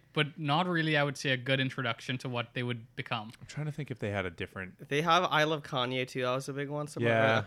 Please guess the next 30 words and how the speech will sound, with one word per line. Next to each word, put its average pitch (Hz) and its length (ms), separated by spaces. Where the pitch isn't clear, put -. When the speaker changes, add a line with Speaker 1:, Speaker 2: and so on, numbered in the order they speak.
Speaker 3:
I, 175 60
I 156 140
wanna 185 200
be 151 160
like 139 220
Kanye. 123 160
Speaker 2:
I - 20
wanna 113 160
be 117 160
like 98 180
Kanye. 107 160
Speaker 1:
They 170 120
had 190 160
a 214 40
lot 190 200
of, - 60
Speaker 3:
Yeah. - 40
Speaker 1:
like, 185 160
small 151 460
remixes. 131 640
So 160 260
they 139 220
came 175 500
to - 160
my 139 240
school. 117 520
They 127 100
came 160 160
to 160 60
Trinity. 127 600